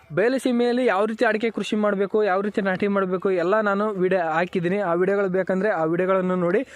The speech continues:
ಇವತ್ತಿನ ವಿಡಿಯೋದಲ್ಲಿ ನಾನು ಯಾವ ರೀತಿ, ಯಾವ ರೀತಿ ನಾವು ಗೊಬ್ಬರದ ನಿರ್ವಹಣೆಯನ್ನು ನೋಡ್ಕೊಳ್ಬೇಕು ಅಡಿಕೆ ಕೃಷಿಗೆ ಸಂಬಂಧಪಟ್ಟಂತೆ ಬಂದಾಗ, ಸಾವಯವವಾಗಿ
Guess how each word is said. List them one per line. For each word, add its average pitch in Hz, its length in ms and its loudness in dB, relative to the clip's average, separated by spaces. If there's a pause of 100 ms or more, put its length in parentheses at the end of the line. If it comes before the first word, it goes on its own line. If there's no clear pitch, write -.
(180)
ಇವತ್ತಿನ 233 320 0
ವಿಡಿಯೋದಲ್ಲಿ 226 400 0
ನಾನು 220 220 0
ಯಾವ 202 260 0
ರೀತಿ, 277 420 -4 (140)
ಯಾವ 190 200 2
ರೀತಿ 262 200 -2
ನಾವು 247 240 2
ಗೊಬ್ಬರದ 214 380 2
ನಿರ್ವಹಣೆಯನ್ನು 214 640 0
ನೋಡ್ಕೊಳ್ಬೇಕು 190 680 0
ಅಡಿಕೆ 170 320 0
ಕೃಷಿಗೆ 185 360 -4
ಸಂಬಂಧಪಟ್ಟಂತೆ 175 720 0
ಬಂದಾಗ, 165 280 0 (400)
ಸಾವಯವವಾಗಿ 220 880 0